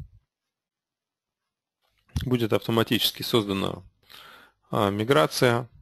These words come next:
автоматически, а, создан файл модели, ну и юнит-тесты тоже будут, а, созданы для этой модели. Смотрите, у нас, а, автоматически была создана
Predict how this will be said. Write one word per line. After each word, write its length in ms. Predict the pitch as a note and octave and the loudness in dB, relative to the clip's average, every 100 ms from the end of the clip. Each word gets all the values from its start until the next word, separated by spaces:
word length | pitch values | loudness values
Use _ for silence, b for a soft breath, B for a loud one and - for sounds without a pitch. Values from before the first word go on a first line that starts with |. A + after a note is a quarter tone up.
| - | -14
автоматически, 1200 | - - A#2 A2+ B2 - - - G2+ F#2+ F#2+ F#2+ _ _ _ _ _ _ _ - | -10 -2 0 0 0 0 -2 -2 -4 -2 -4 -10 _ _ _ _ _ _ _ -10
а, 420 | B2 G2+ G2 G2 | -4 -2 0 -2
создан 540 | G2 - A#2+ G#2 G2 F#2+ | -2 2 4 4 0 -2
файл 340 | - A#2+ G#2 | 4 6 6
модели, 580 | G#2 G#2+ D#3 D3+ C#3+ C#3 _ _ _ _ - | 4 4 6 4 2 -4 _ _ _ _ -4
ну 200 | F#3 F3+ | -2 0
и 100 | C3+ | -2
юнит-тесты 960 | A2+ C3 A#2+ G2+ - C3+ - G#2+ G2 - _ _ _ _ _ _ _ _ _ _ | 0 2 0 0 2 2 0 -4 -6 -10 _ _ _ _ _ _ _ _ _ _
тоже 260 | - A#2 G2+ | 0 2 0
будут, 480 | F#2+ G#2+ G2 - - | -2 -2 -2 -6 -10
а, 240 | G2 F#2+ | -6 -6
созданы 520 | - A#2+ A2+ G#2 F#2 | -2 0 2 0 0
для 260 | F2+ G2 G2+ | 0 2 2
этой 200 | F#2+ - | 2 -2
модели. 440 | G2+ F#2 F2+ F2+ - B B B | -4 -4 -4 -8 -16 B B B
Смотрите, 500 | - A#2 B2 G#2+ F#2+ | -4 2 2 2 0
у 20 | |
нас, 420 | C#3 D#3 - - - | 0 0 -2 -8 -10
а, 400 | - F#2+ F#2 F#2+ - - B B B B B B B B _ _ - | -8 -6 -6 -6 -6 -10 B B B B B B B B _ _ -16
автоматически 640 | - A#2+ A2+ E3+ - - | -6 -2 2 2 2 2
была 280 | G#2+ A2+ B2+ | 4 4 4
создана 560 | - A#2 A#2 A2 G#2 | 4 2 2 2 0